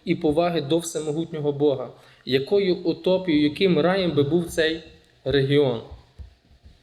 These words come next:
І місце з Біблії: "Блажен той люд, що Богом у нього Господь,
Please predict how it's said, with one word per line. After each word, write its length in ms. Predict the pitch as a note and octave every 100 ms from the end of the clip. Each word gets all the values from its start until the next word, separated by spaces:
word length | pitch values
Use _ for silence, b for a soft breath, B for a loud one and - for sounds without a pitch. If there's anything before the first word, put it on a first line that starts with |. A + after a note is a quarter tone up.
| _ - _ - _ _ _ _ _ _
І 160 | E3 C3
місце 400 | D3 F#3 F3+ D#3+
з 80 | C#3
Біблії: 400 | C#3 D#3+ C3 C3
"Блажен 640 | A#2+ C#3+ C3 E3 G3+ G3+ - - -
той 260 | E3+ E3 D3+
люд, 300 | D3 G#3 G#3+
що 260 | - -
Богом 440 | C3 C#3 F3+ E3+ D3+
у 80 | D3
нього 280 | E3 E3
Господь, 600 | C#3 C#3+ - - C#3 A2